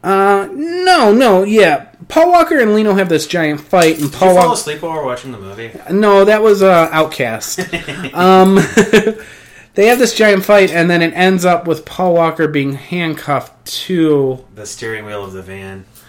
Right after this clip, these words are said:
Speaker 1: And then he get, yeah, 'cause, well, yeah, they have a big fight over who gets the van, and they realize they could just both be in the van,
Speaker 2: Yeah, like
Speaker 1: 'cause it's a fucking van, you
Speaker 2: <laughs>
Speaker 1: dummies.
Speaker 2: It's a good amount of room in the van.
Speaker 1: Yeah.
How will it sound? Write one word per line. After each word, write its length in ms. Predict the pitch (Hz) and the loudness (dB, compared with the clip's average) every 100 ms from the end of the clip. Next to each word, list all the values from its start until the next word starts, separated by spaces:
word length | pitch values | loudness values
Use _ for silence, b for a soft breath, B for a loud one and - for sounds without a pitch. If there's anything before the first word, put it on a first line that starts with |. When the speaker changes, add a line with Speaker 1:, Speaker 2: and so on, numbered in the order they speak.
| b | b
Speaker 1:
And 160 | 147 151 | -6 -2
then 140 | 165 160 | 0 0
he 140 | 180 | -2
get, 240 | 180 165 | -2 -4
yeah, 540 | 151 180 175 147 120 107 | -2 0 0 0 -2 -8
'cause, 280 | - 160 165 | -6 -6 0
well, 220 | 190 185 | 0 2
yeah, 220 | 196 175 | 2 2
they 160 | 151 196 | 2 0
have 240 | 269 320 | 2 2
a 40 | 226 | 2
big 180 | 185 185 | -2 -2
fight 220 | 202 175 | 0 0
over 220 | 151 139 | 0 0
who 140 | 160 | -2
gets 220 | 165 147 - | -2 -2 -2
the 100 | 123 | -4
van, 280 | 151 143 | 0 -2
and 140 | 127 123 | -2 -6
they 120 | 131 | -4
realize 420 | 127 135 131 117 | -2 -2 -2 -4
they 100 | 135 | -6
could 180 | 123 127 | -8 -8
just 180 | 123 - | -10 -10
both 400 | 120 117 - 120 | -8 -8 -10 -14
be 160 | 127 120 | -8 -8
in 100 | 117 | -8
the 60 | |
van, 360 | 113 113 123 160 | -8 -6 -4 -4
Speaker 2:
Yeah, 280 | 175 - - | -6 -14 -18
like 80 | - | 0
Speaker 1:
'cause 160 | 196 | 2
it's 120 | 175 175 | 4 0
a 80 | - | -2
fucking 500 | - 214 - 180 147 | 0 0 2 0 0
van, 360 | 131 135 190 | -2 0 2
you 160 | 175 139 | 2 2
Speaker 2:
<laughs> 60 | 175 | 2
Speaker 1:
dummies. 560 | 180 208 262 - - - | 4 4 2 -2 -8 -6
Speaker 2:
It's 100 | - | 0
a 20 | |
good 120 | - | 2
amount 180 | 185 110 | 2 0
of 40 | 104 | -2
room 120 | 113 | -2
in 60 | 104 | -6
the 60 | |
van. 340 | 92 98 107 117 | -14 -14 -16 -8
Speaker 1:
Yeah. 220 | 196 156 | 0 0